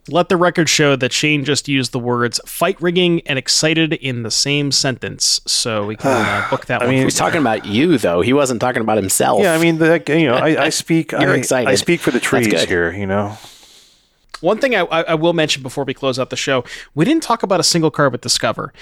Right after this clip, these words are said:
Speaker 1: And I think that is
Speaker 2: Yeah,
Speaker 1: kind of
Speaker 2: that's my fear.
Speaker 1: intentional with how they designed the Discover cards. Yeah, it could either be,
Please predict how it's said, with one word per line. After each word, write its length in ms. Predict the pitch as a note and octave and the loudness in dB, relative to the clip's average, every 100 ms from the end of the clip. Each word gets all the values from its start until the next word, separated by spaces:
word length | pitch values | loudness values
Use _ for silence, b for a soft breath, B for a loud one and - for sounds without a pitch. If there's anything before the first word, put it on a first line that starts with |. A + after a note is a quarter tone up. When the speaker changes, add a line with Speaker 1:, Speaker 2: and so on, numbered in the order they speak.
| B B - | B B -4
Speaker 1:
And 120 | E3 | 0
I 100 | E3+ | 0
think 220 | E3+ B3+ | 0 0
that 160 | - G#3+ | 2 2
is 100 | F#3 | 2
Speaker 2:
Yeah, 60 | - | 2
Speaker 1:
kind 140 | F#3 | 2
of 40 | |
Speaker 2:
that's 180 | C3 G2+ | 2 0
my 60 | C3+ | 2
fear. 80 | G#2 | 2
Speaker 1:
intentional 260 | D#3+ E3+ D#3+ | 2 2 0
with 100 | B2+ | -2
how 160 | C3+ | 0
they 140 | C3 B2+ | 0 0
designed 640 | B2 - A#2+ D3 C#3+ D3+ | -2 0 0 0 -4 -4
the 80 | - | -4
Discover 440 | C3+ - C#3 C3+ C#3+ | -2 -2 0 0 0
cards. 360 | D#3+ D#3+ D#3+ - | 4 4 2 0
Yeah, 160 | D#3+ | 0
it 160 | B2 C3+ | 0 0
could 140 | G#3 | 2
either 240 | A3 A3+ A3 | 2 2 2
be, 340 | A#3 F3+ F3 | 0 0 0